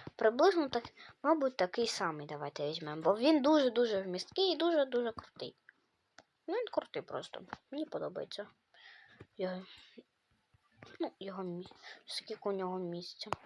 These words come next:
Ось, ось, ось, ось. І ось. Тут у нас дуже-дуже багато сумочок.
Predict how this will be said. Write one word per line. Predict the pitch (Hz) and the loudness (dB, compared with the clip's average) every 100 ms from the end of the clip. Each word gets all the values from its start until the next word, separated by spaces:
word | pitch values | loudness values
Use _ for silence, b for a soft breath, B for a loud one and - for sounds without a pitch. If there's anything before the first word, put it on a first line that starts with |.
| - - - - _ b b b - - - - | -18 -16 -18 -20 _ b b b -16 -16 -12 -10
Ось, | 214 254 285 - - - - - | -8 -8 -8 -6 -6 -6 -10 -10
ось, | 180 208 240 - - - - - | -10 -8 -8 -8 -6 -8 -10 -12
ось, | - 214 - - - - | -10 -10 -12 -14 -18 -14
ось. | 190 180 202 - - - - B B B B _ | -10 -8 -8 -12 -12 -14 -20 B B B B _
І | 214 214 - - - _ _ _ _ | -8 -8 -8 -12 -12 _ _ _ _
ось. | - - - - - - - _ - _ - _ _ _ _ _ _ _ _ _ _ _ _ _ - - _ _ _ _ B B B B - | -14 -12 -10 -10 -10 -14 -20 _ -20 _ -20 _ _ _ _ _ _ _ _ _ _ _ _ _ -20 -20 _ _ _ _ B B B B -4
Тут | 359 330 | -4 -2
у | |
нас | 269 247 226 | -2 0 2
дуже-дуже | 240 226 202 208 196 | 2 2 0 0 2
багато | 190 185 175 196 | 0 -2 -4 -8
сумочок. | - 294 359 - 415 - | -8 -6 -4 -6 -10 -14